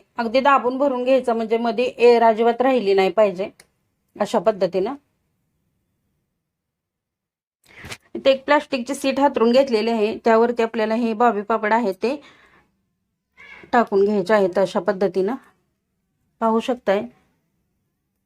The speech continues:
मस्त असे होतात. आणि जास्त लांब करायचे नाहीत, कारण जास्त लांब जर केलं तर नंतर ते कढईमध्ये सुद्धा बसणार नाहीयेत. तर अशा पद्धतीनं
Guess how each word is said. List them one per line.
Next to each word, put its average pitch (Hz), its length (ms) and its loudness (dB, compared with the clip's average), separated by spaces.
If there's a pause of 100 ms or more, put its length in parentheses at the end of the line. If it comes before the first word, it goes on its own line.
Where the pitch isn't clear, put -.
(200)
मस्त 240 360 -2
असे 269 180 0
होतात. 240 320 0
आणि 254 220 -2
जास्त 285 320 0
लांब 277 260 0
करायचे 269 400 0
नाहीत, 277 320 -4 (540)
कारण 240 280 0
जास्त 247 320 2
लांब 254 240 0
जर 247 140 0
केलं 247 360 -2
तर 233 80 2
नंतर 240 340 0
ते 262 300 2 (720)
कढईमध्ये 247 460 4
सुद्धा 247 220 0
बसणार 226 400 0
नाहीयेत. 208 320 0 (400)
तर 214 80 0
अशा 220 240 0
पद्धतीनं 233 520 0